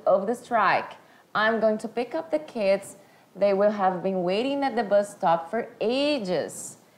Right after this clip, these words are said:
O que que ela fala aqui? "Todos os ônibus estão cancela-, é, fo-, foram cancelados por causa do, da greve.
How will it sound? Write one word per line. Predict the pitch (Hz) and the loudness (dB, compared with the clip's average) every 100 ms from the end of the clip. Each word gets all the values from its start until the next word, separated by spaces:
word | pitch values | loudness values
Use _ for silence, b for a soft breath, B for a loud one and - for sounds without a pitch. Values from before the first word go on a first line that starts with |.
| b | b
O | |
que | - | -4
que | |
ela | 269 269 | 0 0
fala | 269 254 | 2 0
aqui? | 254 208 190 156 - B B - | 0 -4 -2 -2 -6 B B 0
"Todos | 269 262 | 2 2
os | 339 320 | 0 2
ônibus | 262 220 233 233 262 | 4 4 2 0 -2
estão | 254 - 226 208 | -4 2 4 4
cancela-, | 220 233 233 277 285 - | 2 -2 0 2 2 2
é, | 196 185 180 | 2 4 4
fo-, | 180 202 | 0 -2
foram | - 214 | 2 0
cancelados | 220 247 247 302 269 214 233 | 0 -4 0 2 4 2 0
por | - 262 | -2 -4
causa | 247 214 220 226 233 | 0 2 2 0 -2
do, | 226 | -2
da | 214 233 | 0 0
greve. | 277 320 233 226 175 | 2 4 4 2 -2